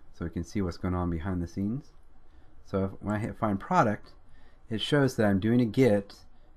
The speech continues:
against the get product method within the home controller. So let's expand this. And here you see our response is coming across as json. Uh, from what you learned earlier,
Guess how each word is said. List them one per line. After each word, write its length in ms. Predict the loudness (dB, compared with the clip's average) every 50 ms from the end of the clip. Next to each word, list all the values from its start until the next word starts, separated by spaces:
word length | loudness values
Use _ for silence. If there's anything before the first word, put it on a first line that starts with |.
| -6 -2
against 600 | -2 0 2 2 2 2 2 0 -4 -10 -8 -6
the 80 | -4
get 280 | -2 0 0 0 -2 -4
product 580 | -2 2 2 4 4 2 0 -4 -8 -12 -14 -10 -4
method 600 | 0 0 2 0 0 0 0 0 0 0 -2 -4 -8 -12 -12 -12 -12 -8 -8
within 260 | -4 0 2 4 4
the 60 | 4
home 180 | 2 2 2 2
controller. 440 | 0 -2 -6 -6 -6 -4 -4 -6 -6
So 140 | -4 -4 -2
let's 200 | -4 -4 -4 -6
expand 460 | -8 -6 -4 -2 0 2 4 4 2
this. 320 | 2 0 -2 -6 -8 -12 -14 -14 -14 -12 -10 -10 -10 -10 -10 -10 -8 -2
And 320 | 2 4 6 6 6 6 4
here 180 | 4 6 6
you 160 | 8 6 6 4
see 360 | 4 4 4 4 4 4 4
our 140 | 4 4 4
response 640 | 4 2 0 -2 2 2 4 4 4 2 0 -2
is 100 | -8 -8
coming 220 | -2 0 2 2 2
across 420 | 2 4 4 4 4 4 2 0
as 260 | -2 -2 -2 -2 -2
json. 640 | 0 2 4 4 4 4 2 0 0 0 0 0 -2 -4 -8 -10 -10 -10 -10 -8 -4
Uh, 280 | -2 0 0 2 0 0
from 180 | 0 2 4
what 160 | 4 4 4 2
you 80 | 2
learned 280 | 4 6 6 6 4 2
earlier, 600 | 2 4 4 6 6 6 6 6 4 2 0 -2